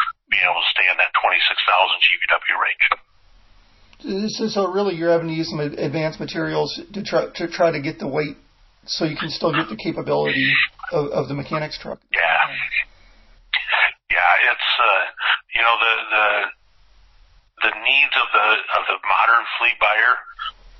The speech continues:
Speaker 1: They, they wanna save weight because it's a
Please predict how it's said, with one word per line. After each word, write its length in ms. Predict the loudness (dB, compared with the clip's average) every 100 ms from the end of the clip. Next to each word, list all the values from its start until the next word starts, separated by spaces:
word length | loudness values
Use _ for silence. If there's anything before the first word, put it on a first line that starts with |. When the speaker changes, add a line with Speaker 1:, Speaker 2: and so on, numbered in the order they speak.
| _ -2
Speaker 1:
They, 80 | 0
they 240 | 2 0
wanna 480 | 4 4 4 2 0 -4 -4 0
save 200 | 2 2 0 0
weight 240 | 0 -2 -8 -20 -20 -20 -20 -20 _ -4
because 320 | -2 0 2
it's 160 | 2 0
a 120 | 0